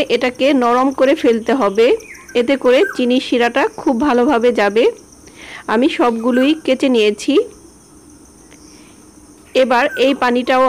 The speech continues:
আমি আবার চেঞ্জ করে নিব। এবার পানিটা চেঞ্জ করে নিয়েছি। এখন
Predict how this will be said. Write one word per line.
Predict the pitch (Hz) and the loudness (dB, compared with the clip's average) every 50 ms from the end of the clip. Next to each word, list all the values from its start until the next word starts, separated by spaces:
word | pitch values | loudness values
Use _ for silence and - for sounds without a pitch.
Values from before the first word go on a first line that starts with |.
| 240 | 2
আমি | 226 233 240 233 | 2 2 2 0
আবার | 233 226 254 285 440 427 - - | 0 0 0 0 0 -2 -2 0
চেঞ্জ | 247 233 226 240 - - - | 2 2 2 2 0 0 0
করে | 240 247 262 | 2 2 2
নিব। | 233 226 220 202 233 240 453 494 - - - - - - - - - 880 - - - - - - - - - - - - - - - - - - - - - - - - - - - - - - - - - - - - - - - - - - - - - - - - - - - - - - - - - - - - - - - - - - - - - - - - - - - - - - - | 2 2 0 2 2 2 0 0 -2 -6 -20 -20 -20 -20 -20 -20 -16 -14 -14 -14 -14 -20 -20 -20 -20 -20 -20 -20 -20 -20 -20 -20 -20 -20 -20 -20 -20 -20 -20 -20 -20 -20 -20 -20 -20 -20 -20 -20 -20 -20 -20 -20 -20 -20 -20 -20 -20 -20 -20 -20 -20 -20 -20 -20 -20 -20 -20 -20 -20 -20 -20 -20 -20 -20 -20 -20 -20 -20 -20 -20 -20 -20 -20 -20 -20 -20 -20 -20 -20 -20 -20 -20 -20 -20 -20 -8 -4
এবার | - 254 247 247 254 285 - - | -2 0 0 0 0 0 -2 -2
পানিটা | 233 240 254 254 254 269 262 349 - - | -2 -2 -2 -2 -2 -2 -2 -2 -4 -2
চেঞ্জ | - 240 233 240 254 - | -2 0 0 0 0 -2
করে | - 262 254 269 269 | 0 0 2 2 2
নিয়েছি। | 247 226 220 220 220 - - 254 285 466 - - - - - - - - - - - - - - - - - - - - - - - - - - - - - - - - - - - - 226 | 2 2 2 0 0 -2 -2 0 0 -2 -2 -4 -20 -20 -20 -20 -20 -20 -20 -20 -20 -20 -20 -20 -20 -20 -20 -20 -20 -20 -20 -20 -20 -20 -20 -20 -20 -20 -20 -20 -20 -20 -20 -16 -8 -6 -4
এখন | 226 - 262 254 | -2 0 0 0